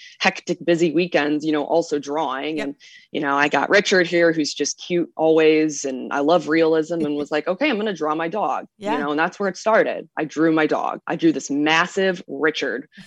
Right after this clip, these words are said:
Speaker 1: with
Speaker 2: <laughs>
Speaker 1: new pastels,
Speaker 2: Just
Speaker 1: these
Speaker 2: can't.
Speaker 1: fat Prismacolor chalk pastels on this massive, like, thirty by forty centimeter paper.
Speaker 2: Oh, don't
Speaker 1: And
Speaker 2: you
Speaker 1: I
Speaker 2: love
Speaker 1: was
Speaker 2: when
Speaker 1: like
Speaker 2: it's just, like, this big picture? It's just, like, right in your face, up close and personal.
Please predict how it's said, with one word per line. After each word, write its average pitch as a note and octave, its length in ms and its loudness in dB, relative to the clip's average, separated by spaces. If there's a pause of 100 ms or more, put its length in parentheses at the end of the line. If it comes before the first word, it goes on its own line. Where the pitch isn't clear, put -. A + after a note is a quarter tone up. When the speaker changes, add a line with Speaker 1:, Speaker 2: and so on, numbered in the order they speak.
(100)
Speaker 1:
with C3+ 280 4
Speaker 2:
<laughs> - 40 -16
Speaker 1:
new E3 380 2
pastels, C#3 540 -2
Speaker 2:
Just - 60 -8
Speaker 1:
these C#3 220 -4
Speaker 2:
can't. G#3 140 -10
Speaker 1:
fat F3 280 4 (200)
Prismacolor E3+ 600 2
chalk D#3 320 -2
pastels C#3+ 540 -4
on C3+ 140 -6
this C#3+ 160 -12
massive, D#3+ 800 0
like, C3+ 160 -4 (100)
thirty E3+ 240 4
by D#3 160 2
forty D#3 240 2
centimeter D3 360 -2
paper. - 500 -8 (100)
Speaker 2:
Oh, A3+ 100 -12
don't A3+ 200 -6
Speaker 1:
And D#3 120 4
Speaker 2:
you D#3 60 4
Speaker 1:
I D3 40 4
Speaker 2:
love D3+ 80 6
Speaker 1:
was - 100 -2
Speaker 2:
when - 80 4
Speaker 1:
like G#3 60 0
Speaker 2:
it's - 100 -10
just, G#3+ 200 -6
like, G3 200 -6
this G3+ 200 -6
big F#3 520 -6
picture? F#3+ 440 -6
It's F3+ 160 -8
just, F#3 220 -12
like, F3+ 140 -10
right F3 240 -2
in F3+ 120 -6
your F3+ 140 -8
face, F3 400 -10
up F3 220 -12
close E3+ 240 -10
and F3 80 -12
personal. F3+ 420 -12